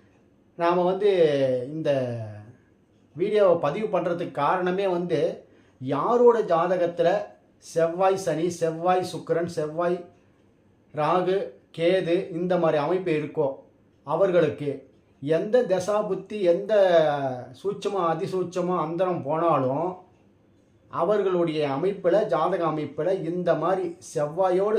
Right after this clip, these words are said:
சேர்ந்திருக்கிற கிரகத்தின் மூலியமாக, உறவுகள் மூலியமாக அந்த ஜாதகருக்கு பிரச்சனை ஏற்படும். அதுலேயும் முக்கியமா ஜாதகருக்கு ஏற்படணும் அப்படின்னா செவ்வாய் சனி, செவ்வாய் கேது, செவ்வாய் ராகு,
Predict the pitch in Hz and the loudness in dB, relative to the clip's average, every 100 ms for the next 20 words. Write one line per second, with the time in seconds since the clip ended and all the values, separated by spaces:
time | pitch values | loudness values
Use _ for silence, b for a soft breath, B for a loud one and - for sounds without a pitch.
0 | - 185 190 175 170 156 147 151 175 202 | -2 -2 -2 -2 -2 -2 -4 -4 -4 -4
1 | - 185 165 156 151 143 135 180 175 180 | -4 -6 -4 -4 -6 -4 -2 -2 0 0
2 | 196 185 170 151 147 139 131 135 233 170 | 0 -2 -4 -4 -4 -4 -4 -6 -8 -6
3 | 165 247 - b b b - 147 165 160 | -6 -6 -8 b b b -8 -2 0 0
4 | 151 147 - 143 113 143 131 117 101 113 | -2 -6 -10 -12 -10 -6 -4 -6 -8 -12
5 | 113 - _ _ _ b b b b - | -14 -18 _ _ _ b b b b -6
6 | 139 185 240 226 180 175 - 220 220 226 | -4 0 0 0 0 -4 -6 -2 0 0
7 | 247 - - _ _ - 147 151 208 226 | -2 -10 -20 _ _ -10 -4 0 2 2
8 | 220 208 208 185 180 175 165 165 165 151 | 2 0 0 2 2 2 2 2 0 -2
9 | 151 151 135 131 151 170 - _ _ _ | -4 -4 -4 -4 -6 -8 -14 _ _ _
10 | _ _ - - 165 170 175 196 214 - | _ _ -20 -2 0 0 4 4 4 -2
11 | - _ _ _ _ - 156 165 160 - | -16 _ _ _ _ -8 -4 -4 -6 -10
12 | _ - 160 165 175 190 190 - 165 147 | _ -6 -4 -2 0 0 -2 0 0 0
13 | 143 - 151 147 165 175 151 131 143 | -4 -10 -8 -4 -2 0 0 0 -2